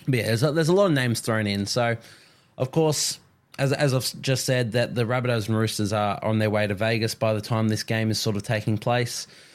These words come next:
So it's sort of just a hit out for a lot of their younger squad or extended squad, if you will, in the case of Yelene Gordon, who's thirty-six years old, getting a run in at prop here.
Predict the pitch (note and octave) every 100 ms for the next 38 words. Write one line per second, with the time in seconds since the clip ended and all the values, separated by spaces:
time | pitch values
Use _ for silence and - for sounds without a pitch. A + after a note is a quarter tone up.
0 | - _ - C#3+ D3 D3 - _ - D3+
1 | - G3+ G#3+ F3+ D#3 A2+ C3+ C3 B2 -
2 | A#2 A2 G2+ - - A#2+ A#2+ A#2+ G2+ A2+
3 | G#2+ G#2 - _ _ _ - C3 A#2 B2+
4 | B2 - - A#2+ A#2+ G#2+ A#2 A2 G#2+ G2+
5 | - _ _ _ _ _ - - - -
6 | A#2+ A#2 G#2 - A#2 A2+ - A2 A#2 A#2
7 | G#2+ B2+ A2+ A2 A2+ A2 G#2 A2+ A2 G#2+
8 | G#2 A2 G#2+ G#2 G#2+ G2+ - - C3 A#2+
9 | B2 A#2+ - A2+ G#2 G#2+ G#2+ A2 - A2+
10 | A2 - _ _ - C3 A#2 A#2 A2+ A2
11 | - A2+ A#2 A#2